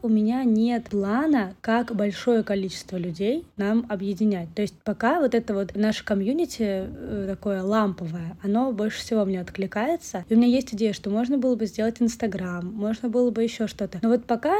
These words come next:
мне очень нравится, как у нас всё получается, и поэтому я одна с этим справляюсь. Но девчонки это вообще, конечно, мы супер подруги уже все. И, например, пикник какой-то случился, меня потом кто-то позвал, я отошла,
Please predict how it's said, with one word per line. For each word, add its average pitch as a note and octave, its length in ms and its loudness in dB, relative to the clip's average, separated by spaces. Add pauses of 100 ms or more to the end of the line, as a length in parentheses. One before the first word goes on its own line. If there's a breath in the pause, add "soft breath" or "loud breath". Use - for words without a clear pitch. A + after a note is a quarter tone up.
(180)
мне B3 280 6
очень A#3 300 2
нравится, F#3 420 -4
как - 200 -10
у - 20 -2
нас F#3 200 -2
всё - 200 -8
получается, G#3+ 840 -2
и A3 120 -6
поэтому A#3 600 4
я G#3+ 220 4
одна A#3 340 2
с - 100 -6
этим G#3 200 -2
справляюсь. G#3+ 800 0
Но A3 160 6
девчонки A3 560 0
это A3 200 0
вообще, G3 340 -4
конечно, F#3+ 440 -4
мы G#3+ 140 4
супер G#3+ 340 0
подруги A3 480 0
уже G3 220 -4
все. F#3 380 -6
И, G3+ 300 -2
например, G#3+ 280 2
пикник A3+ 380 0
какой-то A3 260 -2
случился, A#3 760 -2
меня G#3 240 0
потом G3+ 200 -4
кто-то G#3 200 -6
позвал, G#3+ 400 0
я G#3+ 180 0
отошла, A3 480 -2